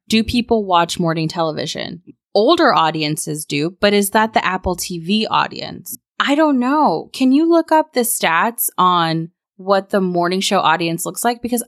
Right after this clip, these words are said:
I imagine it's thirty-five, forty plus, which isn't old per se, but I don't think that's who Apple T V is hoping to reach.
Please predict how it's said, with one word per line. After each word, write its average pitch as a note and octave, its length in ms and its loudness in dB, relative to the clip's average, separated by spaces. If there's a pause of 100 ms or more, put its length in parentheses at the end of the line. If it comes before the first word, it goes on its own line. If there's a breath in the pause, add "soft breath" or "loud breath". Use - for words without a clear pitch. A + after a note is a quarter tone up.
I B3 160 2
imagine B3+ 680 2 (400)
it's - 600 -2 (380)
thirty-five, A3 640 0
forty G3+ 360 -2
plus, G3 720 -2
which C#4 180 0
isn't D4+ 360 2 (420)
old G#3 500 2
per F3+ 200 -2
se, F3 340 0
but F#3+ 180 -6
I G#3+ 100 0
don't A#3 220 -2
think G#3 220 -2
that's F3 260 -2
who G3+ 140 -6
Apple E3+ 300 -4
T F3+ 180 -12
V E3 160 -8
is D#3+ 120 -8
hoping D#3+ 340 -6
to D#3+ 120 -8
reach. D3+ 640 -8